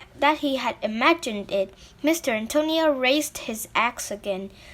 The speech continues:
This time he struck the wood. Ow! wailed the same wee voice. This was too much for Mister Antonio. He was so scared that his eyes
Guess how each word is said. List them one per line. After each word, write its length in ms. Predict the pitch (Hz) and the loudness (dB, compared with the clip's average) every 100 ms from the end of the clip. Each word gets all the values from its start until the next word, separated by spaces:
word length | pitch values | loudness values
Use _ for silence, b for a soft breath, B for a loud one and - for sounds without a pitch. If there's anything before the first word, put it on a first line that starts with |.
| B - | B -2
This 200 | 370 370 | 0 -2
time 340 | - 233 220 | -6 -4 -4
he 120 | 233 | -6
struck 520 | 226 - - 311 - | -4 -6 -2 -2 -2
the 100 | - | -12
wood. 340 | 240 220 - - B B B B | -10 -8 -10 -12 B B B B
Ow! 800 | - - 466 415 349 262 208 185 - b b b b | 4 8 8 10 8 6 4 2 -2 b b b b
wailed 420 | 247 247 233 196 196 | 0 2 2 0 -2
the 80 | |
same 460 | 208 - 226 208 196 | -6 -2 -2 -2 -4
wee 280 | 202 214 220 | -4 -4 -6
voice. 560 | 233 220 226 247 - - b b b b b | 0 0 0 -2 -6 -12 b b b b b
This 260 | 392 427 392 | 0 2 4
was 220 | 359 339 | 2 2
too 340 | - - 403 | 0 2 4
much 300 | 330 247 - | 4 2 -4
for 200 | - 247 | -6 -2
Mister 440 | 220 226 226 226 - | 0 -2 -4 -4 0
Antonio. 960 | 233 240 - 302 330 285 208 196 202 220 | 0 -2 -2 0 2 0 2 2 2 0
He 280 | - 330 | 2 4
was 200 | 339 311 | 6 2
so 460 | - - 392 392 392 | -2 -2 4 4 2
scared 680 | 381 - - 254 190 185 180 B B B | -2 -6 0 2 2 0 -4 B B B
that 140 | - 233 | -6 -2
his 220 | 262 262 | -2 -2
eyes 340 | - 240 269 | 2 2 2